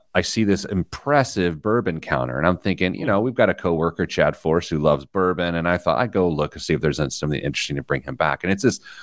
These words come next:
it's, it's interesting. It's a liquor counter beh-, at a grocery store, but it's, it's to the ceiling. Like, you needed a seventeen-foot ladder to reach the top row,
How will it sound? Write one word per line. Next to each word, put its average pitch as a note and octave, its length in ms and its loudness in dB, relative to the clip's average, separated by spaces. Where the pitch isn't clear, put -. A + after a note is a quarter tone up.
it's, - 280 -2
it's - 180 2
interesting. C3+ 300 -2
It's G2+ 100 -2
a G2 40 4
liquor D3 380 0
counter A#2 440 0
beh-, F2+ 140 0
at A2+ 140 2
a C#3+ 60 0
grocery A2 360 0
store, E2 260 0
but G#2 200 4
it's, - 360 -4
it's - 220 0
to G3+ 240 0
the C#3 120 4
ceiling. F#2 840 -2
Like, A#2+ 200 0
you F3+ 140 0
needed C3 440 2
a E2+ 520 0
seventeen-foot C3+ 1080 2
ladder F2+ 420 2
to F2 200 0
reach F2 260 2
the E2 80 -2
top E2+ 340 0
row, G2 420 2